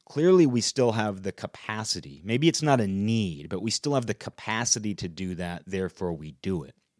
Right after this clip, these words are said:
'Cause if we have the capacity to do something, we tend to do it. That tends to be the, the trend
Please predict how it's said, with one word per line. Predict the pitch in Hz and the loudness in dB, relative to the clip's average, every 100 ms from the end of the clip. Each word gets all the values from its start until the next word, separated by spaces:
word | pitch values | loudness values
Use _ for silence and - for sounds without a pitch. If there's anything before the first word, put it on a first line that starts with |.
| _ - _ | _ -20 _
'Cause | 117 117 | -6 -2
if | 117 | 4
we | |
have | 151 123 | 4 4
the | |
capacity | - 131 - 143 151 143 117 | 0 -4 -2 2 2 0 -2
to | 95 87 | -2 -4
do | 87 | -6
something, | 85 90 85 87 87 87 _ - _ | -6 -8 -8 -10 -10 -12 _ -20 _
we | 107 110 | -6 -4
tend | 131 113 | 0 0
to | 110 | 0
do | 113 87 | -2 -2
it. | 71 _ _ _ | -6 _ _ _
That | - 90 | -12 -10
tends | 101 92 | -8 -10
to | - | -10
be | 85 90 | -10 -10
the, | 82 82 76 62 | -10 -12 -14 -14
the | 80 | -12
trend | 87 - 104 101 95 82 | -10 -6 -2 0 0 -4